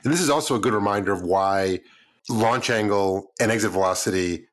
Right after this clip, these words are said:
not all exit velocities and launch angles are created the same, because, like, the bat can, can, the ball can leave the bat at a certain trajectory, but depending on how you finish your swing, the angle, like, the, the way in which you make contact and finish your swing has a lot to say about how far the ball eventually travels. And this seems to be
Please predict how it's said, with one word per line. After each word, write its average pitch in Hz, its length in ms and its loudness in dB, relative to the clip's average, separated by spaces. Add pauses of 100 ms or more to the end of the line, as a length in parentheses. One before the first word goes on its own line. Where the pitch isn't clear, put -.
(140)
not 120 200 0
all 117 220 0
exit 107 220 0
velocities 101 360 0
and 95 120 -2
launch 98 180 0
angles 92 280 0
are 95 100 -2
created 92 300 -2
the 87 60 -4
same, 82 360 -4
because, 90 220 -2
like, 98 180 -2
the 98 80 -2
bat 110 300 -2
can, 107 200 -2 (220)
can, 110 360 0 (120)
the 113 80 -2
ball 131 160 2
can 110 160 -2
leave 120 140 -2
the 107 80 0
bat 104 280 0
at 110 80 -2
a 98 60 -2
certain 110 220 -4
trajectory, 135 440 0
but 104 140 -2
depending 120 300 -2
on 107 60 -2
how 113 160 -2
you 110 160 0
finish 110 280 -2
your 110 80 -2
swing, 101 500 -2 (300)
the 117 120 0
angle, 117 280 0
like, - 240 -4 (240)
the, 104 320 0
the 113 100 0
way 113 220 2
in 107 100 0
which 104 240 -2
you 101 340 0 (300)
make 120 220 -2
contact 110 600 -2
and 110 140 -4
finish 139 280 0
your 107 80 -2
swing 104 380 -2 (260)
has 107 100 0
a 110 40 2
lot 98 380 -2
to 110 80 -2
say 113 360 0
about 92 240 -2
how 110 180 0
far 110 200 0
the 95 80 -4
ball 98 240 0
eventually 92 380 -4
travels. 95 400 0
And 104 100 0
this 120 200 -2
seems 143 300 0
to 107 80 -8
be 101 340 -2